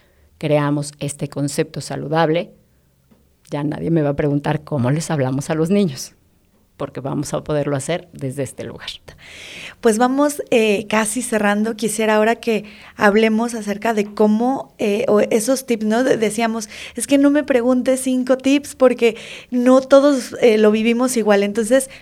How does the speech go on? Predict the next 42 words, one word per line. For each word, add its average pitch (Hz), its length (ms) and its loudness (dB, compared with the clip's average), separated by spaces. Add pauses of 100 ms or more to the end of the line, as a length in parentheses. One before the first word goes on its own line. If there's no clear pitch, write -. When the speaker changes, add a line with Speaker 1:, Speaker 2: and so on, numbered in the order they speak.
(140)
Speaker 2:
¿cómo 294 280 4
deberíamos 226 520 2
hacerlo, 202 400 -2
no? 214 180 -4
¿Cómo 254 260 0
deberíamos 220 480 -2
transitar 202 500 -4
este 208 240 -6
duelo? 247 280 2
Ya 220 300 2
lo 240 140 4
tenemos, 220 400 0
la 208 180 0
pérdida 214 380 0
de 214 100 2
las 175 320 -4
cuales 214 320 0
hemos 214 260 -4
hablado 196 300 -4
mucho. 220 380 -2 (420)
¿Cómo 262 320 2
comienzo 226 420 -4
el 214 120 -6
duelo 254 340 0 (500)
y 233 140 0
reconstruyo 208 760 -4
mi 202 120 -4
vida? 170 320 -6 (280)
Speaker 1:
Viste 147 300 -4
los 151 160 -4
cinco 165 300 0
tips, - 280 -12
pero 160 280 0
sí 196 220 -4
que - 100 4
bueno 170 280 4
que 170 100 4
lo 151 120 4
dices. 135 340 -4
El 185 140 -2
duelo 202 260 2
es 208 200 -4